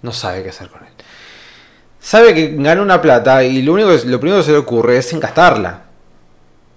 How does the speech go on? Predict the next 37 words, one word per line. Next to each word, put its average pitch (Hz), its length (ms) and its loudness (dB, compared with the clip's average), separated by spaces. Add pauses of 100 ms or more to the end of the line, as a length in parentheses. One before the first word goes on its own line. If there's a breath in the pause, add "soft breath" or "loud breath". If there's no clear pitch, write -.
(360)
Que 110 120 -6
en 117 80 -6
definitiva 131 880 0
la 120 180 -8
plata 143 200 -6
está 143 120 -6
hecha 113 240 -6
para 107 140 -4
usarse, 175 480 0 (100)
para 90 160 -8
gastarse. 131 500 -2 (280 soft breath)
Pero 117 160 0
digamos, 120 440 -4
si - 360 -6
ese 180 360 -2
chico, 165 360 -4
esa 117 180 -4
chica 117 360 -4
de 98 60 -6
dieciocho 156 440 -2
años, 107 180 -6
diecinueve, 104 600 -6 (920 soft breath)
ya 208 540 -2
tiene 220 300 -2
cierta 147 480 -2
noción 135 500 -4
de 120 80 -2
que 123 100 -2
decís, 156 200 -6
bueno, 147 280 0
yo 196 140 -6
estoy 208 160 -4
gan-, 175 400 -4 (160)
tengo 196 180 -4
mi 180 140 -2
primer 156 280 -4
salario. 107 540 -2